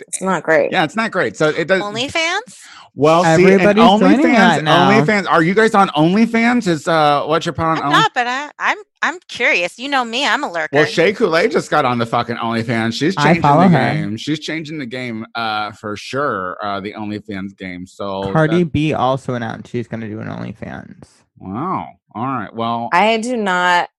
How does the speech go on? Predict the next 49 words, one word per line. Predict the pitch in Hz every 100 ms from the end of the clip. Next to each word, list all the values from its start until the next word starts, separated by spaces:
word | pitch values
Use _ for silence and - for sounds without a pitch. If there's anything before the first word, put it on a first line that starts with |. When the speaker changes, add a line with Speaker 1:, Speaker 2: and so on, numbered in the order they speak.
| -
Speaker 1:
I | 180
have | 196 190
not | 175 160 -
been | 165
on, | 160 160 190 330
and | 202
I'm | 170 165
not | 160 156
on, | 123 92 - - - -
so | - 160
I | 160
don't | 160
know. | 165 127 156 -
Speaker 2:
<laughs> |
Speaker 4:
I | 202 196
think | 202 214
it's, | 247 -
they're | 202
trying | 190 208 180 190
Speaker 1:
I |
Speaker 4:
to, |
Speaker 1:
haven't. | 208 202 190 - - _
Speaker 4:
it | - 165
seems | - 196
like | 214
they're | 202
trying | 202 202 180
to | 165
rebrand | 151 156 156 147 147
it | 147
as, | 120 135 135
like, | 135 135
a | 135
Patreon | 147 139 139 139 127 123 127
sort | - 131
of | 127 131 127
behind | - 131 247 143 131
Speaker 3:
Right. |
Speaker 4:
the | 135
scenes, | - 147 139 135 131 131 131 - 139
like, | 131 127 - _ _ _ _ _ _
follow | - 143 139 139
this | 127 127 123 _
to | -
get | 135 131 -
the | 120 _
tea. | - 147 135 131 120 139 _ _ _
Speaker 2:
So, | - 202 185
Speaker 4:
Excuse | 175 -